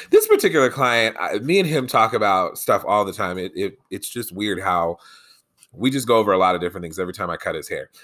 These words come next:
Um, <laughs> so, but we were talking about stuff and then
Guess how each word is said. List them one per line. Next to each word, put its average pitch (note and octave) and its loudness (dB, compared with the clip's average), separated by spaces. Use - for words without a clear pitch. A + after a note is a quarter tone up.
Um, B2+ 0
<laughs> - -2
so, D3+ 2
but C3+ 0
we D3+ 0
were D3 -2
talking D#3+ -2
about C#3+ -2
stuff C3 -6
and A2 -10
then G#2 -6